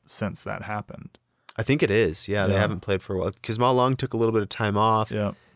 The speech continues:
Speaker 2: and then they just haven't played. They kinda just haven't played, um, until,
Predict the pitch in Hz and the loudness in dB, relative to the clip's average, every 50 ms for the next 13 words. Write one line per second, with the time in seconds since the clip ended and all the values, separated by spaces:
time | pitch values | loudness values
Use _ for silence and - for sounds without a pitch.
0 | _ _ - - 107 101 101 104 104 104 101 98 95 87 - 85 98 101 107 107 | _ _ -8 -4 -2 0 2 2 2 2 2 2 0 -2 -2 -2 0 0 2 2
1 | - 123 104 104 76 - - - 110 110 101 95 95 92 - - 95 92 92 87 | 2 0 0 0 -2 -4 0 2 4 4 4 2 0 -2 -2 -2 -2 -2 0 0
2 | 87 90 90 - _ _ _ _ _ _ _ _ - - - - 98 98 - - | -2 -2 -4 -10 _ _ _ _ _ _ _ _ -20 -20 -16 -12 -8 -6 -4 -4
3 | 95 90 87 - - 110 104 95 92 92 _ _ _ _ _ _ _ _ _ _ | -4 -4 -4 -4 0 0 0 0 0 -2 _ _ _ _ _ _ _ _ _ _
4 | _ _ _ - 98 95 90 87 87 85 87 87 95 101 - - 101 95 - 110 | _ _ _ -8 -4 -4 -2 -2 -4 -6 -8 -10 -10 -12 -10 -8 -8 -6 -2 0
5 | 98 92 90 90 87 87 | 0 0 0 0 -4 -6